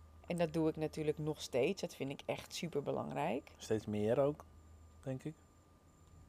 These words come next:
Speaker 2: Maar
Speaker 1: Nee, per-, want de uren zijn nog precies hetzelfde. Maar het is weer vrij van de verwachtingen van anderen. Want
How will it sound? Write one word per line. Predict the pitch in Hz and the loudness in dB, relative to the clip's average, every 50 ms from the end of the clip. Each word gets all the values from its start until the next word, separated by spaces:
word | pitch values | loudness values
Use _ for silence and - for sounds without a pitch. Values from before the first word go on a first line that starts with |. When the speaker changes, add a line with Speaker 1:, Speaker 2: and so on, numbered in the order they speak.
| - - - - - - - - - - - - - - | -18 -18 -18 -18 -20 -20 -20 -20 -20 -20 -20 -20 -10 2
Speaker 2:
Maar | - 127 - - - - - - - - - - - - - - - - - | 4 4 4 4 0 -8 -18 -20 -20 -20 -20 -20 -20 -20 -20 -20 -20 -12 -8
Speaker 1:
Nee, | 180 175 170 170 175 175 160 147 135 143 - - - - - - - 147 - - | -6 -4 -2 0 2 4 4 4 2 0 -6 -16 -20 -20 -20 -16 -14 -14 -6 -4
per-, | - - 143 | -4 -2 0
want | - 151 151 143 - - 151 | 2 0 0 0 -4 -8 -8
de | 151 - | -8 -6
uren | - 170 156 165 175 160 156 | -4 -4 -2 0 0 0 0
zijn | - - 107 135 | 2 0 0 0
nog | 143 147 - | 0 -4 -6
precies | - - - 160 151 | -8 -8 -6 -6 -6
hetzelfde. | 147 143 - - 160 160 165 160 160 139 | -6 -4 4 8 10 10 10 8 6 4
Maar | 139 147 160 | 4 6 4
het | 165 175 | 4 4
is | 175 | 0
weer | 170 - | 0 6
vrij | - 196 202 226 240 240 | 10 12 12 12 12 10
van | - 202 180 170 | 6 2 2 2
de | 170 | 0
verwachtingen | - - 156 156 180 202 - - - 180 175 160 156 | -4 -2 2 4 4 4 4 0 -2 0 0 0 2
van | - 160 147 - | 2 2 4 6
anderen. | - 202 240 254 226 170 139 139 135 202 247 - - - - - - - - - - - - - | 8 8 8 8 6 6 6 4 2 0 -2 -8 -14 -20 -20 -20 -20 -20 -20 -20 -20 -20 -8 0
Want | - 151 156 156 156 - | 2 2 4 2 0 -6